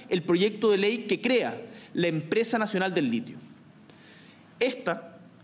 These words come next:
buscará socios para el desarrollo de proyectos de agregación de valor. Y esto implica hacer un esfuerzo adicional para no solo extraer materia prima,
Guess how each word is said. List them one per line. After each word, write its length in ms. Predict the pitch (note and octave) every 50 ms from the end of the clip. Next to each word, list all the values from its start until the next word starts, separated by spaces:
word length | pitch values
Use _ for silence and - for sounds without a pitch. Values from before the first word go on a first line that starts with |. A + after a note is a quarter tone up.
| - -
buscará 420 | - D#3+ E3 D#3+ D#3+ E3 E3 F#3+
socios 420 | F#3+ - - A3 A3 A3 - B3 A3+
para 200 | - G#3+ G3 F3+
el 80 | F3
desarrollo 520 | D#3 F3 D#3+ - D#3+ D3+ E3 F#3+ G#3 A#3 A#3
de 120 | A3+ A3
proyectos 440 | - F#3 D#3+ E3 G#3 G#3+ G#3 A#3+ G#3+
de 60 | G#3+
agregación 400 | G3+ F#3+ F#3 E3+ D#3+ - G3+ F#3+
de 60 | G3+
valor. 580 | G#3+ A3 B3 A3+ D#3 - - - - - - - - - - - - - - - - - - - - -
Y 80 | - A#3
esto 120 | A#3 C#4+
implica 300 | C4 A#3+ B3 C4 C4 C#4
hacer 160 | B3 B3 C#4
un 100 | B3 B3+
esfuerzo 520 | A#3 A#3+ - A#3+ B3+ B3 B3 - C4+ B3 -
adicional 800 | G#3 G#3+ G#3 F#3+ - - G#3+ G3 A#3 G#3 C#3 B2+ G#2 - - - - - - - - - - -
para 200 | - F#3+ F#3 F#3
no 100 | F#3+ A3
solo 340 | B3 B3 C#4+ C#4 D4 D4+ C4 D4
extraer 500 | C#4+ C#4+ - - - G#3 F#3+ G3 A#3 B3
materia 380 | B3+ B3 A#3 B3 A3+ A#3 G#3+ -
prima, 320 | - C#4+ C#4+ F3 D3+ -